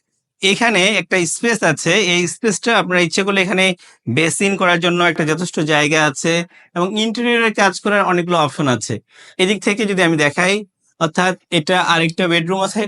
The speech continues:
গেস্ট বেডরুম। গেস্ট বেডরুমটা প্রায়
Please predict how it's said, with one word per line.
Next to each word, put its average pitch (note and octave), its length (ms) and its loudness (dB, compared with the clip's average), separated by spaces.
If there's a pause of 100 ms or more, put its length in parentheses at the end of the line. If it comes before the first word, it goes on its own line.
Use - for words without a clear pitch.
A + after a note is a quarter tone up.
(120)
গেস্ট D#3+ 260 -2
বেডরুম। D#3+ 380 -2 (3500)
গেস্ট F#3 240 0
বেডরুমটা G#3+ 440 -2
প্রায় E3+ 420 0